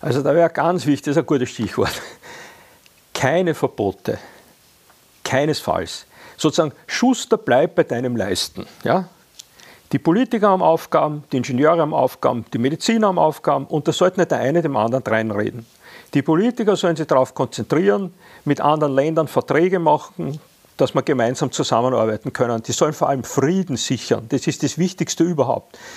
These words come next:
Wenn kein Frieden existiert, ist mir die Energiewende völlig wurscht. Da schaue ich, dass meine Familie überlebt. Aber ob da C O zwei entsteht oder nicht entsteht, ist mir völlig egal. Also Frieden sichern steht einmal ganz oben. Und wenn ich mit anderen Ländern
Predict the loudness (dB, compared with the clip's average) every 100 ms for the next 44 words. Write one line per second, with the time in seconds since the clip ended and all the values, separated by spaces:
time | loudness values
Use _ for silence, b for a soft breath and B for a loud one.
0 | B 0 0 0 -2 0 0 2 0 0
1 | -4 -4 0 0 0 -4 0 0 2 2
2 | 0 0 0 0 0 -2 0 2 2 -2
3 | -2 0 0 -2 -14 B B B 0 2
4 | 2 2 0 -2 0 0 0 0 0 0
5 | 2 2 0 -10 B B -2 0 0 0
6 | 0 0 0 2 2 2 0 -4 -2 0
7 | 0 0 0 -2 -4 -2 -2 -2 -2 0
8 | 0 -2 -2 -2 -4 -8 B B B B
9 | -4 0 2 2 0 -2 -2 0 -2 0
10 | 0 2 0 -2 -2 0 0 0 -8 _
11 | B B B -2 2 2 2 0 0 2
12 | 2 2 0 2 0 2 2 0